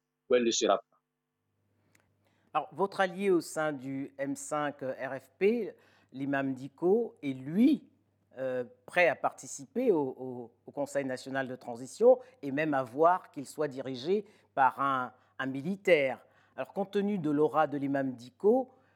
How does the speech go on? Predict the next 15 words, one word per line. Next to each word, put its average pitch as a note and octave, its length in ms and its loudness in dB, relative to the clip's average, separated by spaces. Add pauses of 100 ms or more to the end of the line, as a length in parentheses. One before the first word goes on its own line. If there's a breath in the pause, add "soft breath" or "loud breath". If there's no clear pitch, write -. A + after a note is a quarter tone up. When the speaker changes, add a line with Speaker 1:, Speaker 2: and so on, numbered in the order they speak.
(140)
Speaker 2:
est-ce - 180 -8
que F3+ 120 -6
cela E3 340 2
ne D#3 100 -6
risque D3 340 -6
pas C3 220 -2
de C3+ 100 -6
rendre C3+ 360 -4 (100)
inaudible E3 720 -4 (200 soft breath)
la C#3 120 -2
voix D3 180 0
des D3 100 -4
partis C#3+ 300 -4
politiques ? B2+ 640 -14 (1700)
Speaker 1:
Je, C#3 120 -4